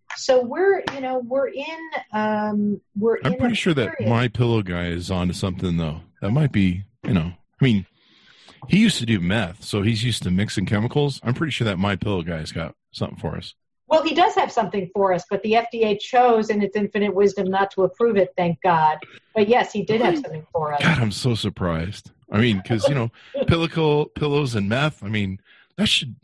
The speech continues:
Speaker 2: I mean, that's almost a, a pharmaceutical degree right there. <laughs>
Speaker 1: Oh my God. Yeah.
Speaker 2: But, uh, yeah, I, it, it's extraordinary too. Um, we had Seth Abramson on, and he talked about some of his, um,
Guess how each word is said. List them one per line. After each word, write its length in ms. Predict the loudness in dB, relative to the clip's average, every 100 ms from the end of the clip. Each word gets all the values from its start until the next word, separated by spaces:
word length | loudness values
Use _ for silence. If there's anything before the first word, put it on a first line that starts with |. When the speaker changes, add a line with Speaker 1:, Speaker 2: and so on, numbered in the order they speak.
| -6
Speaker 2:
I 80 | 0
mean, 160 | 2
that's 280 | 2 0 0
almost 360 | 0 0 0 -2
a, 320 | -2 -4 -10 _ -14 -4
a 420 | -2 -2 -4 -10 _ _
pharmaceutical 500 | -6 -4 -6 -8 -8
degree 300 | -10 -8 -4
right 200 | -2 0
there. 340 | 0 0 -2 -6 _ -6
<laughs> 100 | -6 -6 -10 -14 -14 -6
Speaker 1:
Oh 40 | -6 -4 -12 -8
my 320 | -10 -10 -12
God. 340 | -10 -6 -4 -6 -8 -10 -4 0
Yeah. 240 | 2 0
Speaker 2:
But, 140 | 0
uh, 520 | 2 4 4 4 0 -2
yeah, 300 | 0 0 0
I, 300 | 0 -2 -2 -10 _ -20 _ -2
it, 180 | -2 0
it's 220 | -4 -4
extraordinary 640 | -6 -4 -2 0 0 0 0
too. 500 | 0 2 4 2 0
Um, 460 | 0 0 0 -2 -8 -20 -16 -2
we 100 | 0
had 120 | 0
Seth 280 | 0 -2 -2
Abramson 580 | -4 -2 -4 -4 -2 -2
on, 300 | -2 -2 -4
and 360 | -4 -2 -2 0
he 200 | -2 -2
talked 300 | -2 -2 -2
about 200 | -4 -2
some 160 | -4
of 80 | -2
his, 320 | -2 -4 -6
um, 520 | -4 -2 -2 -4 -12